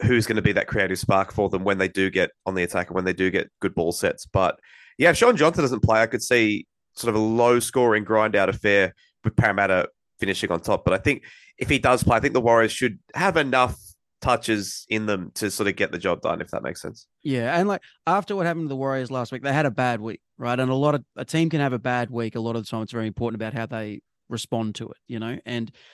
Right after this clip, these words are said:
Speaker 2: aga-, I've said a few times, I think this is a Warriors team that should be aiming high and dreaming big. To that end,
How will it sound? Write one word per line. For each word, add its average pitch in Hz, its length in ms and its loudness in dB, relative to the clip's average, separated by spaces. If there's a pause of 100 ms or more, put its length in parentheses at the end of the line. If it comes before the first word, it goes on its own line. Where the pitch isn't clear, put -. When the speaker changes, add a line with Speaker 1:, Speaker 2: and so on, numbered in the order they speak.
(160)
Speaker 2:
aga-, 135 240 -6
I've 143 160 0
said 175 180 0
a 151 60 0
few 151 180 0
times, 131 280 -4
I 123 80 -2
think 127 180 -6
this 123 80 -8
is 120 100 -10
a 120 60 -6
Warriors 120 380 -2
team 117 200 -4
that 117 120 -6
should 127 220 -6
be 123 160 -2
aiming 120 360 -2
high 120 300 -2
and 113 120 -4
dreaming 113 380 -4
big. 117 380 -6 (640)
To 233 200 0
that 156 240 2
end, 139 480 -2